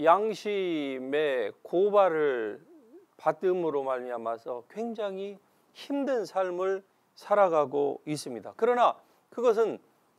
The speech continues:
마땅한 바가 아니라고 하는 것을 성경에서 여러분이 아시길 바랍니다. 여러분, 양심이라고 하는 것은 원래 아담과 하와 인류의, 어, 인류가 범죄하기 이전에 사람에게는 이러한 양심이라고 하는 부분이,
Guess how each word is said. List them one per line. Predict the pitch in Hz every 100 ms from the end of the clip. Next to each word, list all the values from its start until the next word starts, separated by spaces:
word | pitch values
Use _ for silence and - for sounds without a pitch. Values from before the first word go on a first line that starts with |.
| _
마땅한 | - 160 208 - 240 226 220 165
바가 | 165 156 160 -
아니라고 | 156 190 233 226 175
하는 | 156 147
것을 | 143 156
성경에서 | - 202 208 180 147 131 123 120
여러분이 | 123 117 117
아시길 | 110 113 -
바랍니다. | 117 110 104 110
여러분, | 185 208 180
양심이라고 | 151 220 - 226 196 175 170
하는 | 160
것은 | 151 147
원래 | 143 175 202 185 104 - _ _ _ _ _ _ _ _ _ _ _ _ _ _ _ _ _
아담과 | - 151 180 214 208 190 185 156
하와 | - 214 196 143
인류의, | 131 175 208 190 175 165 151 139 -
어, | 147 139 127
인류가 | 147 175 180 165 147 175 160 104 _ _ _ _
범죄하기 | - 226 233 208 202 185 151 156 -
이전에 | 180 196 185 170 160 147 113 98
사람에게는 | - 180 196 185 165 151 143 131 123 117 120 139 107 -
이러한 | 160 170 147 135
양심이라고 | 156 180 - 185 170 151 123 131
하는 | 123 123 110
부분이, | 131 120 123 123 139